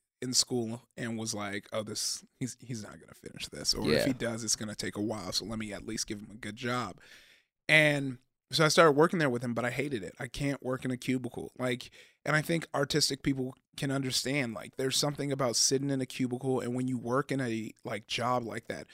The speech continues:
Speaker 1: they expect you to sit there from nine to five just working, or,
Speaker 2: Mm-hmm.
Speaker 1: or pretending to work, or working slow. Whatever it is, they want you seated.
Speaker 2: Yeah.
Speaker 1: I'm a very social per-, a person. I was constantly getting in trouble from being away from my seat and,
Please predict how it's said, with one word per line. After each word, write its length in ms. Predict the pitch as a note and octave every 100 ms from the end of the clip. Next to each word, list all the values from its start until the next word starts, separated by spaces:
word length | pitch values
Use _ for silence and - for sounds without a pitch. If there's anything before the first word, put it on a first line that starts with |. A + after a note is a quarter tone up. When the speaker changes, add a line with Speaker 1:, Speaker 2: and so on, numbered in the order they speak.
| - _
Speaker 1:
they 80 | -
expect 400 | - - C#3+ -
you 40 | A#2
to 80 |
sit 280 | - D3 C#3+
there 160 | D3 C#3+
from 260 | - G#2+
nine 220 | A2 A#2+ C#3+
to 80 |
five 400 | C3 - A#2 A2+
just 380 | A2+ B2+ A#2+ -
working, 580 | A2+ G#2+ C3 - G#2+ G#2+
or, 260 | - C3+ C3+
Speaker 2:
Mm-hmm. 280 | F#2 F2+ F2+ - -
Speaker 1:
or 160 | E3+
pretending 420 | - C#3 D#3+ D3+ D3+
to 80 |
work, 300 | B2+ B2+ C3
or 240 | C3+ C3 B2+
working 420 | B2+ C#3+ C3+ B2+
slow. 540 | - B2 C3 A#2+ A#2+ - _ _ _
Whatever 380 | C3+ C#3 D#3 D#3
it 80 | D3
is, 160 | C3
they 100 | C3
want 240 | C3+ C3 -
you 80 | B2+
seated. 400 | - C3 F2 - _ _
Speaker 2:
Yeah. 340 | - G2+ F#2 -
Speaker 1:
I'm 80 | -
a 60 | C3
very 240 | C#3 C#3+
social 320 | - C#3 B2
per-, 240 | - C3 C3+ _ -
a 80 | C3
person. 440 | - C3+ B2 B2+ - - _ -
I 60 |
was 180 | C3 B2+
constantly 800 | - - E3 C#3+ - C#3 A#2+ B2
getting 280 | B2+ B2 A#2+
in 60 | B2
trouble 240 | C3 B2
from 180 | B2 A#2
being 260 | A#2 B2+
away 240 | B2+ B2 B2
from 180 | - B2
my 100 | A2
seat 460 | - D#3+ D3+ - _ - _ _
and, 520 | C3+ B2+ B2 A2+ A2+